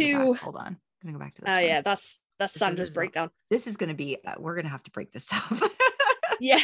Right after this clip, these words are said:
Speaker 2: <laughs> Yeah,
Speaker 1: We're gonna make this a whole
Speaker 2: certainly.
Speaker 1: other, a whole
Speaker 2: You could,
Speaker 1: other
Speaker 2: you could cut
Speaker 1: time.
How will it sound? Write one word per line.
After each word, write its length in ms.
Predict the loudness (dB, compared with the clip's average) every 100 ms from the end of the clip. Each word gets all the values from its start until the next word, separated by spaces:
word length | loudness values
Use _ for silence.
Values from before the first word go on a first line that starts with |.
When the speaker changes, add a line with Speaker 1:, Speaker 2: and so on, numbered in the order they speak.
| 2
Speaker 2:
<laughs> 1120 | 2 4 4 2 -2 -16 -20 -20 -20 _ _
Yeah, 240 | 4 6
Speaker 1:
We're 60 | 6
gonna 100 | 4
make 180 | -2 -4
this 120 | 2
a 140 | 4 4
whole 140 | 4
Speaker 2:
certainly. 120 | 2
Speaker 1:
other, 160 | 0 -4 -8
a 40 |
whole 180 | -6 4
Speaker 2:
You 60 | 8
could, 120 | 10
Speaker 1:
other 60 | 10
Speaker 2:
you 100 | 8
could 120 | 8
cut 140 | 8
Speaker 1:
time. 100 | 8